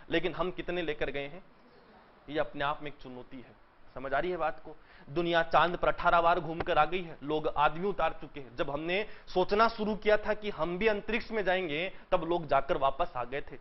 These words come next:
अपोलो प्रोग्राम बंद कर दिया था अमेरिकियों ने, लेकिन जब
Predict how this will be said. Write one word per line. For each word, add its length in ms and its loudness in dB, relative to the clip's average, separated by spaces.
अपोलो 320 0
प्रोग्राम 560 0
बंद 200 -2
कर 120 -6
दिया 200 -4
था 140 -10
अमेरिकियों 420 -10
ने, 120 -18
लेकिन 440 -4
जब 200 0